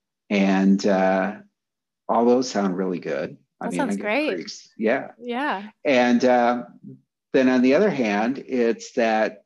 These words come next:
Speaker 1: sometimes people feel like there's something missing in their life. And so if you feel like there's something missing in your life, then the pursuit of Zen or other spiritual paths,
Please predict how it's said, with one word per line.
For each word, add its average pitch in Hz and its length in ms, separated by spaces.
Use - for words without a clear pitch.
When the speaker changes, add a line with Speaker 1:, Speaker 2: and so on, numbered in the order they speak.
Speaker 1:
sometimes 123 680
people 104 320
feel 98 280
like 98 280
there's 98 200
something 90 380
missing 123 340
in 65 180
their - 180
life. - 260
And 98 280
so 110 120
if 107 140
you 107 80
feel 202 240
like 180 180
there's 117 180
something 120 380
missing 160 380
in 95 120
your 90 140
life, 85 480
then 104 360
the 101 100
pursuit 120 720
of 92 460
Zen 107 520
or 95 360
other 107 220
spiritual 92 540
paths, - 600